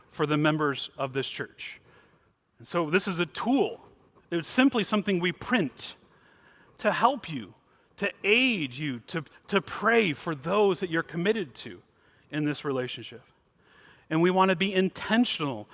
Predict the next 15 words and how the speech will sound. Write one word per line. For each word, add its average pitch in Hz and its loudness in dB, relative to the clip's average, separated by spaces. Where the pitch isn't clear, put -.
about 147 2
our 156 2
commitment 165 -2
to 135 -14
one 127 -6
another. 110 -12
Church 208 2
membership 220 4
is 190 -2
not 185 4
a 208 2
club. 202 -2
This - -8
isn't 196 -4
Costco. 147 -2